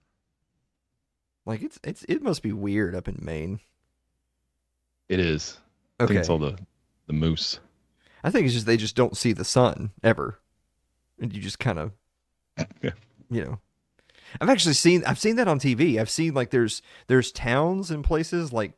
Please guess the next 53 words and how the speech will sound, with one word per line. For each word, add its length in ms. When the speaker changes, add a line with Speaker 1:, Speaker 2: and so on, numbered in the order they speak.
Speaker 1:
you 100
know, 60
like, 120
whatever, 480
like, 200
Iceland 500
or 80
Greenland 420
or 40
whatever, 360
where 220
they 160
have, 260
Speaker 2:
Mm-hmm. 180
Speaker 1:
they 140
have 240
darkness 460
for 200
months 500
at 120
a 60
time. 460
Speaker 2:
Oh, 220
yeah, 220
Speaker 1:
And 80
I'm 120
like, 140
Speaker 2:
yeah. 160
Speaker 1:
"I, 40
that 260
sounds 680
neat." 440
Speaker 2:
Yeah, 240
I'm 160
kinda 180
into 180
that. 200
I 80
don't, 100
Speaker 1:
Yeah, 160
Speaker 2:
I'm 80
Speaker 1:
I 80
Speaker 2:
not 80
Speaker 1:
kinda 140
Speaker 2:
solar 160
powered. 340
Speaker 1:
Yeah, 180
I 40
kinda 240
wanna 140
go 180
there. 280
Speaker 2:
Mm-hmm. 180